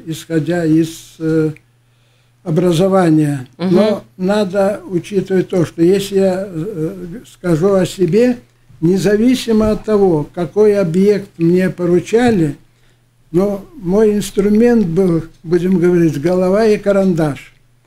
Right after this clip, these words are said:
Speaker 1: Независимо от того, что там будут дальше, э,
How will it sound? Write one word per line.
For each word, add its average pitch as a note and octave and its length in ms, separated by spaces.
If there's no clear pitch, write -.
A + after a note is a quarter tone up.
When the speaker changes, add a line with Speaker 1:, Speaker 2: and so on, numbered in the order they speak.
Speaker 1:
Независимо G#3+ 720
от A3+ 120
того, G#3+ 360
что G#3+ 140
там G3+ 240
будут F3 380
дальше, E3+ 640
э, D#3 800